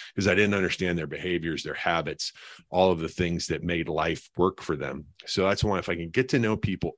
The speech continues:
earlier in the process and really understand how life works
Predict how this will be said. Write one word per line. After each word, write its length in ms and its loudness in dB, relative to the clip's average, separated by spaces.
earlier 420 4
in 100 2
the 80 0
process 680 0
and 100 -2
really 220 2
understand 880 -2
how 240 4
life 520 4
works 420 2